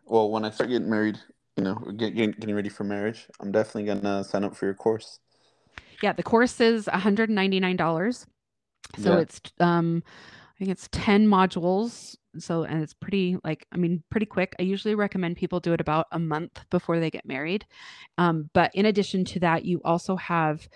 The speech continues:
Speaker 2: um, one free fifteen-minute coaching session with me a month for twelve months. So either before you get married or after you get married, if you have questions or concerns or problems, then you can bring them to a coaching call with me, and,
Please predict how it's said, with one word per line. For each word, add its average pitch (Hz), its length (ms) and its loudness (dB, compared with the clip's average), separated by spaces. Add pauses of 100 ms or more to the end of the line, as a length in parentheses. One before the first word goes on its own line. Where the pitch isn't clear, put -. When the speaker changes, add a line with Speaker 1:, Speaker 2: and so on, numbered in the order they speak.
(360)
Speaker 2:
um, 160 420 0 (140)
one 175 580 2
free 175 680 0
fifteen-minute 165 680 0
coaching 160 340 2
session 156 420 -2
with 156 220 -4
me 156 200 0
a 156 100 2
month 156 540 2 (200)
for 160 140 2
twelve 113 320 0
months. - 420 -6 (340)
So 160 540 6 (140)
either 165 240 4
before 170 280 4
you 220 120 6
get 196 160 2
married 185 560 2 (120)
or 160 380 -2 (100)
after 165 280 -2
you 160 120 0
get 147 140 -4
married, 151 320 -2
if - 140 -14
you 147 80 -4
have 147 100 -8
questions 196 560 -2
or - 60 -16
concerns 175 800 -2
or 151 80 -8
problems, 175 680 0 (280)
then 170 140 4
you 160 100 4
can 156 120 -2
bring 156 220 -2
them 151 160 0
to - 160 -4
a 143 60 -4
coaching - 400 -6
call 139 260 -2
with 151 240 -6
me, 131 280 0
and, 147 340 -2